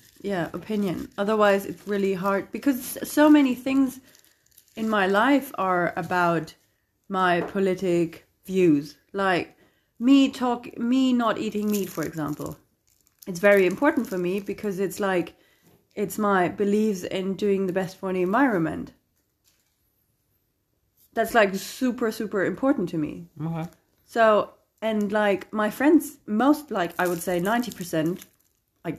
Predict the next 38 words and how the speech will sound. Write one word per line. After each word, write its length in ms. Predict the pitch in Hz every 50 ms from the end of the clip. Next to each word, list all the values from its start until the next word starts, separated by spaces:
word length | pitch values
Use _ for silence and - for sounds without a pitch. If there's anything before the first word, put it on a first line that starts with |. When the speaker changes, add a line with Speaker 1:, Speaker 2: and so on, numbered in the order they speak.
| - -
Speaker 1:
I 60 | -
think 240 | 131 - - 175 175 175
so, 200 | - 190 185 185
they 160 | 170 180 175
eat 240 | 151 185 175 160 170
meat, 560 | 180 180 208 269 330 - - - - - - _ - - _ _ _ _ _
but 340 | - - - - 170 - - _ _ _ _ _ _ _ _ _ _ _ _ _ -
they 280 | - 233 226 220 226 208
think 460 | - - - 247 226 220 208 190 -
what 180 | 196 208 208 202
I'm 180 | 202 196 190
doing 320 | 185 - 208 196 190 190 180
is, 260 | 170 170 - - - _ _
is 180 | - 196 175 -
good. 300 | - 247 208 147 123 - - _ _ _ _ _ _ _ _ _ _ _ _ _ -
No 320 | 202 208 220 247 285 311
one 220 | 302 269 240 208 196
of 100 | 202 202
my 140 | 208 190
friends 440 | 190 - - 180 160 165 180 185 -
thinks 440 | - _ - 190 175 175 180 170 - -
it's 160 | - 165 -
stupid 400 | - - - 185 165 160 151 147
what 140 | 160 151 156
I'm 120 | 156 151 156
doing. 300 | 156 151 156 - - - _ _ _ _ _ _ _ _ _ _ _ _ _ _ _ _ _ _ _ _ _ _ _ _ _ _ _ _ _ _ _ _ _ _ _ _ _ _ _ _ _ _ _ _ -
Speaker 2:
Okay, 280 | 160 190 185 - 175 180 - - -
I 60 | 175 190
can 180 | 202 214 165 135 135
Speaker 1:
Yeah. 200 | 247 240 202 156
Speaker 2:
find 100 | - 135
that. 60 | - - _ _ -
Speaker 1:
Or 240 | - 226 226 214 208
for, 420 | 208 - 247 226 220 202 - -
for 160 | 196 - 233
example, 420 | 220 208 202 220 220 214 196 208 208
if 200 | 185 - 208 -
I, 340 | 214 208 202 196 196 196 190